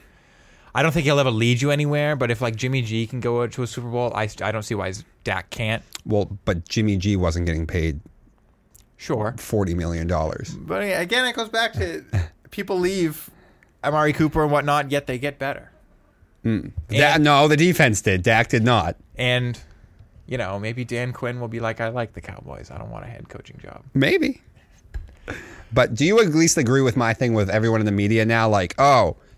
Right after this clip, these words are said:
Speaker 2: you gotta move on from Dak." And I'm like, "I don't think that's
Speaker 1: I don't think you
Speaker 2: matters."
Speaker 1: should. I don't think you should.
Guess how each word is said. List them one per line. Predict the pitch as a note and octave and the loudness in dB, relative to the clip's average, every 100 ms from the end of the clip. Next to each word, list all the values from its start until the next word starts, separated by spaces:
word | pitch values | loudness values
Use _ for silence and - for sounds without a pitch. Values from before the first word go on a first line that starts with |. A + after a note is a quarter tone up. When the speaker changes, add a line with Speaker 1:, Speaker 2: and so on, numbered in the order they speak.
| - | -4
Speaker 2:
you | A#2+ | 2
gotta | B2+ | 4
move | A2+ A#2+ | 4 4
on | A2+ A#2 G2+ | 4 4 2
from | G2 F2 | -2 0
Dak." | G2 D#2+ E2+ | 2 0 -2
And | G2+ | -2
I'm | G#2+ | 2
like, | G#2+ G#2+ | 2 2
"I | B2 | 2
don't | D#3+ C#3+ - | 2 0 0
think | C3 A2+ | 0 2
that's | A#2+ A2+ - - - _ _ _ _ _ - | 2 2 0 -6 -10 _ _ _ _ _ -2
Speaker 1:
I | G#3 | 4
don't | A3+ | 6
think | D3 | 6
you | F3+ | 6
Speaker 2:
matters." | A2+ F2 - | 4 2 -2
Speaker 1:
should. | - - | -6 -2
I | E3 | 0
don't | B2+ | 0
think | B2 | -4
you | - | -10
should. | - | -16